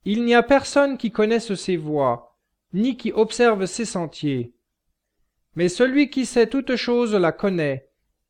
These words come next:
il la découvre par sa prudence. Celui qui a affermi la terre à jamais, et qui l'a remplie d'animaux à quatre pieds, qui envoie la lumière, et elle part, qui l'appelle,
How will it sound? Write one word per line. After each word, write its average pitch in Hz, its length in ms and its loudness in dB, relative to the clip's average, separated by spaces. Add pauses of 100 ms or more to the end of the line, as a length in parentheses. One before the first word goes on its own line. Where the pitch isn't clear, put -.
(140)
il 220 200 -2
la 196 140 4
découvre 233 540 0
par 175 220 0
sa 160 160 -2
prudence. 156 720 -6 (600)
Celui 240 480 0
qui 226 140 2
a 220 40 6
affermi 233 520 0
la 220 120 4
terre 214 380 0
à 170 100 2
jamais, 180 540 0 (540)
et 208 120 2
qui 247 140 -4
l'a 220 160 4
remplie 247 440 0
d'animaux 226 540 0
à 160 100 -2
quatre 220 340 -4
pieds, 147 500 -4 (840)
qui 208 220 -4
envoie 240 420 4
la 185 120 4
lumière, 214 760 -2 (260)
et 226 80 -2
elle 190 240 2
part, 135 540 -2 (680)
qui 190 160 -2
l'appelle, 208 640 2